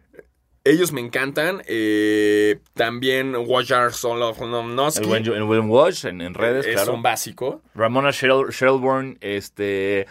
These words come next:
Speaker 2: ah, ah, ah, ah, ¿cómo se llama la güera?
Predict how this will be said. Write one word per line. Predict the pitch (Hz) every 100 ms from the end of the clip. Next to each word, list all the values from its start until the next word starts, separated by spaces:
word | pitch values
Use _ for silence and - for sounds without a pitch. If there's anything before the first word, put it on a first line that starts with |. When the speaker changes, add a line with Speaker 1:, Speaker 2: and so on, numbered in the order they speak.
| - - _ - - _ _ _ _ - _ _ _ - _ _ _ _ _ _ _ _ _ - _ _ -
Speaker 2:
ah, | - 175 175
ah, | 170 202 -
ah, |
ah, | 208 175 196
¿cómo | 208 208
se |
llama | 214
la | 208
güera? | 208 214